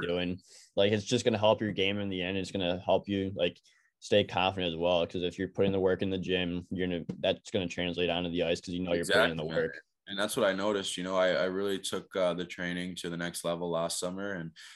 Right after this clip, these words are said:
Speaker 2: I noticed a difference in my game. You know, I felt a step faster. You know, I felt like, you know, I could do some things that I normally, I was making saves that I normally don't make, you know? So, yeah, man, uh, the, the gym aspect is, is, is huge, is a crucial way to,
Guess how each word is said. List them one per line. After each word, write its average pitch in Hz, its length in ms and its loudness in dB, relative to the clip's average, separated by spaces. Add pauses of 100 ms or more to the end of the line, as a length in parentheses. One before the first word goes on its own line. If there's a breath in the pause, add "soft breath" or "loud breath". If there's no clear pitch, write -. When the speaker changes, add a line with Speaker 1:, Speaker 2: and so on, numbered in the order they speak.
(160 loud breath)
Speaker 2:
I 95 80 0
noticed 110 380 2
a 92 40 -8
difference 82 440 -4
in 85 60 -8
my 82 120 -4
game. 80 340 -4
You 82 60 -8
know, 82 160 -4
I 82 120 -2
felt - 340 0
a 95 100 -2
step - 380 -2
faster. 78 580 -6
You 80 100 -10
know, 73 220 -10
I 78 60 -10
felt - 400 -2
like, 87 260 -4
you 90 60 -8
know, 85 120 -4
I 82 60 -2
could 85 160 -8
do 85 140 -6
some 82 180 -8
things 85 320 -10
that 82 100 -4
I 82 40 -4
normally, 82 300 -4
I 80 40 0
was 85 160 -4
making 104 360 -4
saves 90 360 0
that 90 160 -2
I 87 60 -2
normally 87 480 -4
don't 80 240 -4
make, 80 260 -10
you 80 80 -10
know? 85 220 -8
So, 87 320 -6 (340 loud breath)
yeah, 90 160 0
man, 85 320 -4
uh, 80 220 -4 (240)
the, 82 400 -4
the 85 80 -6
gym 90 260 -4
aspect 85 480 -4
is, 80 80 -14
is, 78 200 -8
is 80 220 -10 (120)
huge, 82 320 -4
is 78 200 -6
a 85 60 -12
crucial 85 480 -8
way 80 280 -4
to, 73 280 -12